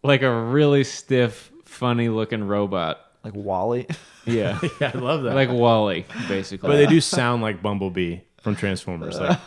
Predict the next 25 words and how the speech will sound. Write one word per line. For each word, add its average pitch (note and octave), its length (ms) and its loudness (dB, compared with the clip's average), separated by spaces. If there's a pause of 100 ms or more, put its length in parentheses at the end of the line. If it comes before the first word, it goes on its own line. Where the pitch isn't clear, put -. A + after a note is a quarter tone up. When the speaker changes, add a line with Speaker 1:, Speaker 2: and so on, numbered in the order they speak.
Speaker 2:
<laughs> D3+ 180 -8
Speaker 3:
"Sam, F#2+ 400 -2
shove G2+ 280 -2
the F2+ 100 -6
Allspark F#2 540 -8
in F#2+ 80 -4
my D#2 120 -8
chest." D#2 460 -10
Speaker 1:
Yeah. C3+ 160 2
Speaker 3:
You G2 80 0
know? F#2+ 160 -4 (760)
That G2+ 200 -4
guy. G#2+ 220 -4 (1160)
Speaker 1:
Ball G#2+ 300 4
four. F#2 480 -6 (420)
Speaker 3:
I C3 140 -2
think G#3+ 220 0
we're, A#3+ 240 0 (440)
we G#2+ 100 -2
need A#2 140 0
to D3 80 0
make A#2+ 220 2
a C3 40 2
new B2 180 2
league. C#3 400 2